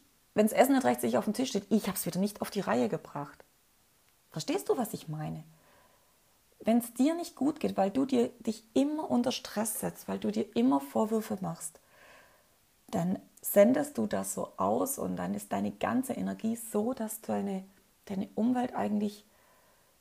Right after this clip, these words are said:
ja, wie sollen die fröhlich sein und gut gelaunt sein, wenn der zentrale Mittelpunkt der Familie, nämlich du, ähm, mies drauf ist? Das funktioniert halt nun mal nicht.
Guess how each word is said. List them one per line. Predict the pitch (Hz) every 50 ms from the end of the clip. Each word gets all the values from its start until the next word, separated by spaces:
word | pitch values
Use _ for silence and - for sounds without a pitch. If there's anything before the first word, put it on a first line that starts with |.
| _ _ _ _
ja, | 208 196
wie | 196
sollen | 190 - 190 170 165
die | 170 220 240
fröhlich | - - - 185 196 220 254 302 294 -
sein | - - 175 170 190 226 269
und | - 190 190
gut | - 208 202 -
gelaunt | - 196 180 175 202 269 277 -
sein, | - - 170 170 190 226 254 - - _ _ _ _ _ _ _ _ _ _ _ _ _ _
wenn | 190 175 180
der | 190 185 180
zentrale | - - 175 165 - 165 165 196 240 240
Mittelpunkt | 208 208 226 - 240 220 - 220 220 214 -
der | 208
Familie, | 226 269 - 220 196 196 202 208 254 247 208
nämlich | 170 165 - 208 208 - -
du, | - 202 208 226 254 - - _ _ - - - - - - - _ _ _ _ _ _ _ -
ähm, | 196 196 196 190 196 196 196 190 - - -
mies | 196 202 196 -
drauf | - - 180 196 226 - -
ist? | 180 160 - - - _ _ _ _ _ _ _ _ _ _ _ _ _ _ _ _ _ _ _ _ _ _ _ _
Das | - 180 - -
funktioniert | 190 196 190 - 185 185 202 208 202
halt | 196 208 190
nun | 180 160 156
mal | 156 160 165
nicht. | 160 170 175 -